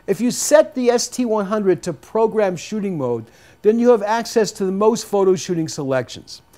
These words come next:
Among them, the photo style selector to get custom colors, the I S O selector giving you control over low light situations, you have the focus selection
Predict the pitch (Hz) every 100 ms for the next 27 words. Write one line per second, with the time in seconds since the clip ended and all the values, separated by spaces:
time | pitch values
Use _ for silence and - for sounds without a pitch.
0 | - - - 165 180 208 285 269 196 147
1 | 147 - 220 220 208 175 - 202 240 233
2 | - 147 139 - 151 143 151 - 175 -
3 | 135 - 117 98 131 170 - _ _ -
4 | - 156 180 190 202 196 - 220 254 -
5 | 185 165 - 156 165 170 165 160 151 -
6 | 190 180 175 160 156 160 175 160 143 -
7 | 156 - 139 160 214 - 131 147 - _
8 | - _ - 160 135 139 - - 247 254
9 | 247 - 170 147 139 - 156